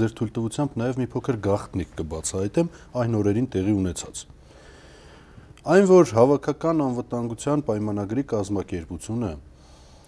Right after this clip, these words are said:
մեղմ ասած, կատարելագործվելու, այդ թվում ներքին կանոնակարգ կանոնադրություն, ըստ այդմ դրանից բխող, ը, բազմակողմանի հարաբերություններ պայմանագրային կատարելագործելու անհրաժեշտություն ունի, դա վաղուց էր ակնհայտ։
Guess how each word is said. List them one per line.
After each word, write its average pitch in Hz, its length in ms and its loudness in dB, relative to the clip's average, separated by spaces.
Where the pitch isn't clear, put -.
մեղմ 147 280 4
ասած, 135 320 -2
կատարելագործվելու, 107 1000 0
այդ 117 180 -2
թվում 135 220 -2
ներքին 143 320 -2
կանոնակարգ 123 500 -2
կանոնադրություն, 120 880 0
ըստ - 160 -6
այդմ 110 320 0
դրանից 104 460 -2
բխող, - 380 -2
ը, - 420 -10
բազմակողմանի 107 720 0
հարաբերություններ 101 720 0
պայմանագրային 101 560 -2
կատարելագործելու 107 1040 4
անհրաժեշտություն 90 800 -4
ունի, 95 220 -4
դա 147 120 4
վաղուց 170 380 4
էր 92 160 -4
ակնհայտ։ - 560 -8